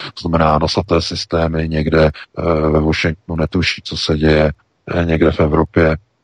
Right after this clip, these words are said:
eh, si platou Českou republiku, eh, Čečenská republika a tak dále, a tak dále. To je, to by bylo na jinou diskuzi. Ale, eh,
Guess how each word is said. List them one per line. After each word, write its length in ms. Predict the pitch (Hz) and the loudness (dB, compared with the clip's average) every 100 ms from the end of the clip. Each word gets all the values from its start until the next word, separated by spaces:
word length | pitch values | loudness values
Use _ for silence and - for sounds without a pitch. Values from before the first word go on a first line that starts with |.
| _ | _
eh, 160 | 85 78 | -4 -2
si 160 | - | -4
platou 280 | 85 80 82 | 0 0 0
Českou 320 | - 85 - | -2 -4 -2
republiku, 920 | 78 76 82 78 80 80 80 82 82 80 | -2 0 0 0 2 4 4 4 4 2
eh, 40 | |
Čečenská 840 | 78 - - 98 92 - - 85 82 | 0 -4 -2 0 0 -2 0 2 2
republika 760 | 82 - 87 85 85 - 80 78 - - | -2 -6 -6 0 0 2 -2 -2 -8 -12
a 80 | 85 | -4
tak 180 | 82 78 | -2 2
dále, 260 | 78 78 | 2 2
a 20 | 78 | 2
tak 160 | 76 | 0
dále. 240 | 73 73 73 | 2 0 0
To 100 | 76 | -4
je, 60 | - _ _ _ _ _ | -6 _ _ _ _ _
to 100 | - 87 | -12 -8
by 60 | 80 | -4
bylo 160 | 80 78 | -2 0
na 100 | 82 | 0
jinou 200 | 80 76 | 0 -2
diskuzi. 420 | - - 71 71 - - - - | -6 -10 -14 -16 -16 -14 -14 -8
Ale, 340 | - 85 78 76 - _ _ - | 0 2 4 0 -6 _ _ -12
eh, 460 | 87 90 87 87 | -6 -2 0 0